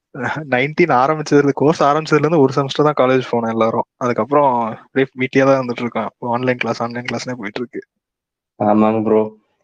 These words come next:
Speaker 2: நீங்களாவது ஒரு செமஸ்டர் போனீங்க. நான் இப்போ ரீசெண்டா டூ மந்த்ஸ் பிஃபோர் தான் போய் சேர்ந்தேன். என்னோட நாலாவது செமஸ்டர்ல ஃபர்ஸ்ட் செமஸ்டரே போறேன், காலேஜுக்கு போற மாதிரி இருந்துச்சு.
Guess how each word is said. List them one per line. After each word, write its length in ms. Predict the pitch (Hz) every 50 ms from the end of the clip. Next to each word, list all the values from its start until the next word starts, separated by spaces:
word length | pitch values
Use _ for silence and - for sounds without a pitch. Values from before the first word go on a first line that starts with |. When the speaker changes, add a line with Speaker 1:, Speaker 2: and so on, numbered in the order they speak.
| _ _ 113
Speaker 2:
நீங்களாவது 420 | 110 117 120 123 123 139 143 139
ஒரு 120 | 123 120 117
செமஸ்டர் 400 | - 123 127 131 - 147 - -
போனீங்க. 300 | 120 120 120 113 113 101
நான் 220 | 98 101 113 117
இப்போ 260 | 110 107 _ - 127
ரீசெண்டா 440 | 117 120 120 120 143 135 143 139 135 -
டூ 120 | 131 127
மந்த்ஸ் 240 | 139 143 143 143 -
பிஃபோர் 280 | 131 120 120 127 123 120
தான் 280 | 139 143 139 131 - _ _
போய் 220 | _ 123 131 139 135
சேர்ந்தேன். 420 | - 113 123 151 160 151 143 143 - _ _ _ -
என்னோட 140 | 113 113 110
நாலாவது 440 | 107 101 113 127 147 151 147 - 139
செமஸ்டர்ல 320 | 135 135 135 131 139 -
ஃபர்ஸ்ட் 240 | - 120 - - 143
செமஸ்டரே 500 | 139 143 139 - - 160 156 143 139 - _ _
போறேன், 240 | - 131 135 131
காலேஜுக்கு 380 | 120 - 120 120 127 117 127 -
போற 160 | _ 123 117 117
மாதிரி 240 | 120 131 123 113
இருந்துச்சு. 320 | 110 113 110 - - 113